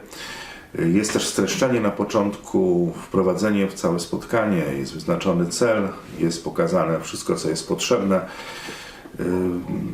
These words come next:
nie lubię posługiwać się na spotkaniach żadnym rzutnikiem multimedialnym. Y, zwyczajnie drukuję,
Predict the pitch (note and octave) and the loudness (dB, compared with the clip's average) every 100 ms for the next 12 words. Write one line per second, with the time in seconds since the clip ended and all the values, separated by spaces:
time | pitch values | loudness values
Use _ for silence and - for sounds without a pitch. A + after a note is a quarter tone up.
0 | - - - - - - A#2 A#2+ D3+ C3 | -10 -12 -14 -10 -8 -2 2 4 4 2
1 | A#2 A2+ G2+ G#2 G#2+ G#2 - F#2+ F2+ - | 2 -2 -2 0 0 0 0 2 2 0
2 | G2 - F#2+ F2+ E2+ - D2 E2+ G2+ F#2+ | -4 0 0 2 0 -2 -2 -2 0 0
3 | D3 A#2 G2 F#2+ G#2 F#2+ E2+ F#2+ F#2 F2+ | 0 2 2 2 2 2 4 4 4 2
4 | F2 E2+ - - - G2+ G2+ G2 G#2 - | 2 0 -6 -18 -12 -2 0 2 0 2
5 | A2 G#2 F2+ F2 F#2 - F2+ F2 D#2+ | 2 2 0 0 0 2 4 4 2